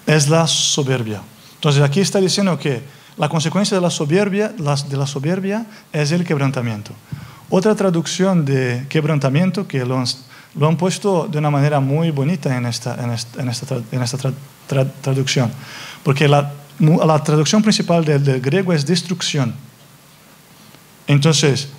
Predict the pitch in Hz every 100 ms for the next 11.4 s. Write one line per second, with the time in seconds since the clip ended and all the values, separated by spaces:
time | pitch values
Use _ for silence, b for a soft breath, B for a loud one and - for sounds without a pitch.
0 | - 240 240 208 180 160 151 143 - 214
1 | - 202 254 320 - - _ _ _ _
2 | - - 156 147 160 156 143 131 139 -
3 | 139 135 117 107 - - b b b b
4 | _ _ _ 156 208 220 208 165 165 160
5 | 175 190 214 180 170 214 190 156 - 160
6 | 147 - B B - 147 139 - - -
7 | 135 147 147 143 - - - - 147 143
8 | 143 143 156 214 180 139 139 170 170 165
9 | 180 175 170 170 185 190 180 165 160 143
10 | 139 139 170 - 185 214 214 - 143 143
11 | 143 143 160 160